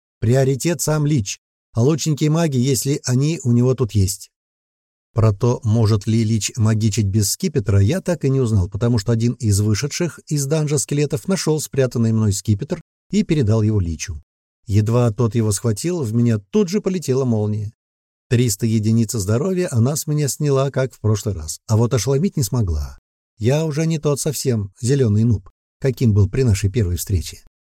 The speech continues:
Скостовал на себя регенерацию и только хотел восстановить здоровье эликсиром, как оно само собой восстановилось. Но так не бывает, меня отличили. Глянулся на Аландун, она кивнула и улыбнулась. Глянь-ка,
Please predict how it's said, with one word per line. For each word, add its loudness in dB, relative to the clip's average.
Скостовал 0
на 0
себя -2
регенерацию 0
и 0
только 0
хотел -2
восстановить 0
здоровье 0
эликсиром, 0
как -2
оно 0
само 0
собой 0
восстановилось. -2
Но 2
так 0
не 2
бывает, 0
меня 6
отличили. -2
Глянулся 2
на 0
Аландун, 0
она 2
кивнула 0
и 2
улыбнулась. -4
Глянь-ка, 0